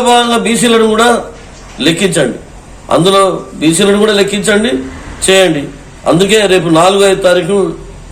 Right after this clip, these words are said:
జాతీయ అధ్యక్షులు జాగల శ్రీనివాస్ గౌడ్ గారి పిలుపు మేరకు ఢిల్లీలో నాలుగు, ఐదు ధర్నా నిర్వహిస్తున్నాం. అక్కడ జంతర్ మంతర్లో ధర్నా చేసి వస్తాం. అక్కడ అందుకు గాను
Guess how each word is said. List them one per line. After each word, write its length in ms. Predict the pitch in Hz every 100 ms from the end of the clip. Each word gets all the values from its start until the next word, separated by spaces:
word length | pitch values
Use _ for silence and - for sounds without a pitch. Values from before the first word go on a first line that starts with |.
| 147
జాతీయ 320 | 160 170 190
అధ్యక్షులు 340 | 170 180 175 156
జాగల 220 | 156 170 165
శ్రీనివాస్ 340 | 170 170 175 156
గౌడ్ 160 | 170 160
గారి 120 | 156 135
పిలుపు 240 | 156 156 170
మేరకు 300 | 165 165 185 196 - - - - - - - 120
ఢిల్లీలో 400 | 165 208 202 180 156 - - - - - -
నాలుగు, 280 | 160 190 190 190
ఐదు 160 | 170 175 151
ధర్నా 240 | 160 190 185 170 - - - - - - - - - - - - - -
నిర్వహిస్తున్నాం. 600 | 147 170 180 170 175 196 202 - - - -
అక్కడ 160 | 156 147
జంతర్ 300 | 156 180 170 170
మంతర్లో 340 | 156 165 165 151
ధర్నా 220 | 147 156 156
చేసి 240 | 151 165 190 - - - - - - - -
వస్తాం. 300 | 143 - 190 160
అక్కడ 200 | 160 160 151
అందుకు 220 | 156 156 160 156
గాను 220 | 175